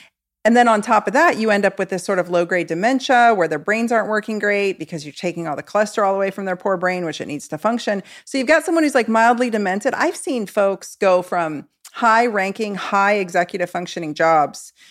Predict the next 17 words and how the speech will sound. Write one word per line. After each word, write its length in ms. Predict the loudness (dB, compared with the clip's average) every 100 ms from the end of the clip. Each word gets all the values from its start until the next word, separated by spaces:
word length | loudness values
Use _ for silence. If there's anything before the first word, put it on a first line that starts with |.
| _
to 260 | -8 -4 -2
having 320 | 2 0 0
to 140 | -4 -6
retire 680 | -6 0 2 2 0 -2 -10 _ -18 -4
due 280 | 0 0
to 320 | -2 -2 -2 -2
so-called 540 | 0 0 2 2 2
dementia 520 | 0 -2 -2 -2 -2
when 140 | -2 -2
it 80 |
wasn't 240 | -2 -4 -2
actually 320 | -4 -4 -6
dementia, 400 | -4 -6 -4 -6
it 40 |
was 160 | -6 -6
statin 340 | -2 -2 -2
use. 420 | -8 -10 -12 -16